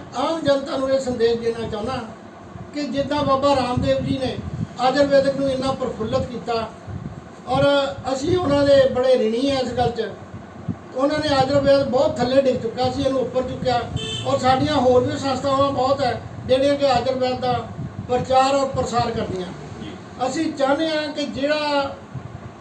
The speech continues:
Speaker 1: ਆਉਣ ਵਾਲੀ ਜਨਰੇਸ਼ਨ ਆ ਨਾ ਜੀ, ਉਹ ਡੁੱਬਦੀ ਨਾ ਜਾਵੇ,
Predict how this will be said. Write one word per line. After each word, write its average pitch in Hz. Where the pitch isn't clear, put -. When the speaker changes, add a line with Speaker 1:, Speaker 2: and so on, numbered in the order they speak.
Speaker 1:
ਆਉਣ 277
ਵਾਲੀ 320
ਜਨਰੇਸ਼ਨ 269
ਆ 226
ਨਾ 240
ਜੀ, 262
ਉਹ 285
ਡੁੱਬਦੀ 262
ਨਾ 269
ਜਾਵੇ, 277